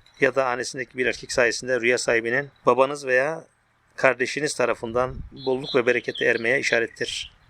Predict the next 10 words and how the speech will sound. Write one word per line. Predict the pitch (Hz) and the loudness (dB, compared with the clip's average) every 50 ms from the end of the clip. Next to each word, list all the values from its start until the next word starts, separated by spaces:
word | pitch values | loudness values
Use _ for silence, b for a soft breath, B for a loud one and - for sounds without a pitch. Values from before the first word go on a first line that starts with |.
| - - 131 | -4 0 2
Rüyada | 135 127 110 - 117 120 123 | 4 4 4 2 -2 -4 0
babanın | 127 123 120 120 120 131 | 0 2 2 2 -2 -2
ölüm | 135 131 123 120 113 | -4 -6 -4 0 0
haberini | 113 113 123 117 117 120 | 0 2 2 2 2 0
almak | 113 110 120 123 - - | -2 -2 -2 -4 -6 -6
ise | 113 - - 135 135 139 147 147 - _ _ - | -6 -4 0 0 0 0 -2 -4 -8 _ _ -16
güzel | - 135 143 156 139 127 | -4 2 2 2 2 2
bir | 127 107 | 0 0
haber | 113 120 120 120 113 110 - - _ _ _ - | 0 0 0 0 -4 -4 -8 -16 _ _ _ -2
almaya, | 135 120 117 110 104 104 104 104 110 120 131 135 127 131 | 0 0 0 0 0 0 2 4 2 2 2 0 -4 -8